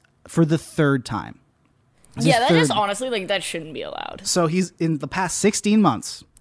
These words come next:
Speaker 1: he has gone from Winnipeg to Arizona, to Detroit, to Winnipeg, to New Jersey, and then back to Winnipeg.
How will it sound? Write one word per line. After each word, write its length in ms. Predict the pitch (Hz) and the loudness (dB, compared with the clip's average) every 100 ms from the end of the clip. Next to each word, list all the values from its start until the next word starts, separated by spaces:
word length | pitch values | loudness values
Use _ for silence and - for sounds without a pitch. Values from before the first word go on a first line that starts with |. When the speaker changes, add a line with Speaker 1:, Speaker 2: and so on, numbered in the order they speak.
| _ - | _ 2
Speaker 1:
he 80 | |
has 100 | 190 139 | 4 6
gone 180 | 165 151 | 4 4
from 220 | 151 135 | 2 2
Winnipeg 560 | 139 175 208 220 220 - - _ _ - | 2 2 2 2 0 -8 -20 _ _ -8
to 180 | 147 127 | -6 -2
Arizona, 640 | 151 175 143 123 120 143 | 2 4 4 4 0 -4
to 80 | - | -4
Detroit, 580 | 143 139 165 165 185 - | -2 0 6 6 6 0
to 100 | 180 | 0
Winnipeg, 540 | 156 139 131 135 131 | 4 4 4 0 -2
to 140 | - 139 | -2 2
New 100 | 135 | 2
Jersey, 400 | 131 131 123 135 | 4 0 0 -2
and 120 | 123 | 0
then 140 | 120 113 | 0 0
back 320 | 117 113 - | 0 -4 -4
to 100 | - | -6
Winnipeg. 540 | 107 101 - 71 73 | -6 -8 -10 -12 -14